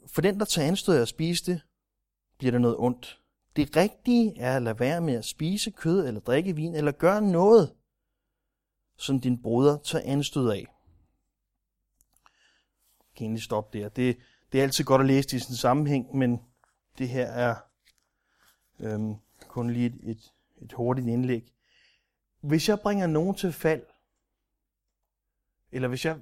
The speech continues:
bringer nogen til anstød ved det, jeg gør, hvis, øh, hvis jeg drikker alkohol, fordi jeg kan styre det, og jeg ved, der sidder en alkoholiker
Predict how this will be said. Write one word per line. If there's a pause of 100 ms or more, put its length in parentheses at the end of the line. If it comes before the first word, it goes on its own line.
(120)
bringer
nogen
til
anstød (400)
ved
det,
jeg
gør, (460)
hvis,
øh,
hvis
jeg
drikker (380)
alkohol,
fordi
jeg
kan
styre
det,
og
jeg
ved,
der
sidder
en
alkoholiker